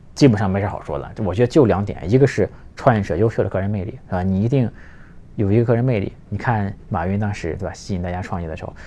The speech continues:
一定要有一个个人魅力，让大家觉得你是一个值得跟着你干的、值得大家一起来做的一个事儿。就是个人魅力，我觉得非常非常重要的。第二个呢，就是大家有相同的愿景，啊，你要做一个让大家认为都很有意义，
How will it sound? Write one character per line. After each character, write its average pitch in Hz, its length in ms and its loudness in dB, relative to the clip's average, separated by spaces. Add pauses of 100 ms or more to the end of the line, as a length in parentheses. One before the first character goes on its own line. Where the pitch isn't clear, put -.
(140)
一 123 120 2
定 190 80 8
要 156 120 6
有 92 140 4
一 90 40 4
个 101 60 2
个 107 120 2
人 104 100 0
魅 104 140 0
力， 90 80 -2
让 101 180 -4
大 107 100 -2
家 104 80 -2
觉 101 160 -2
得 104 80 0
你 98 120 0
是 101 180 -6
一 98 140 0
个 98 180 2
值 120 240 2
得 98 280 4 (440)
跟 127 160 6
着 107 80 4
你 82 160 0
干 95 220 -4
的、 87 100 -10
值 120 240 2
得 95 300 4
大 98 120 0
家 95 80 2
一 101 80 0
起 - 160 -6
来 73 100 -4
做 92 200 -2
的 80 60 -8
一 - 40 -6
个 - 60 -14
事 - 100 -12
儿。 - 80 -12
就 - 40 -18
是 98 100 0
个 135 140 4
人 156 100 4
魅 165 140 4
力， 101 80 4
我 85 40 2
觉 95 80 -2
得 90 60 -2
非 117 140 0
常 101 80 0
非 101 60 -6
常 85 60 -6
重 85 160 -6
要 78 140 -6
的。 - 180 -10
第 147 140 6
二 127 80 8
个 110 100 4
呢， 95 100 0
就 98 80 -2
是 90 60 0
大 101 120 -2
家 98 100 0
有 87 140 0
相 101 160 -6
同 101 220 -4 (140)
的 95 100 -4
愿 113 220 2
景， - 140 -10 (240)
啊， 98 100 -4
你 90 120 -2
要 95 100 -2
做 113 160 2
一 104 100 2
个 101 160 0 (320)
让 117 140 4
大 120 120 6
家 117 120 4
认 117 180 2
为 101 160 2
都 127 240 4
很 113 220 -2
有 104 120 2
意 127 80 2
义， 107 280 0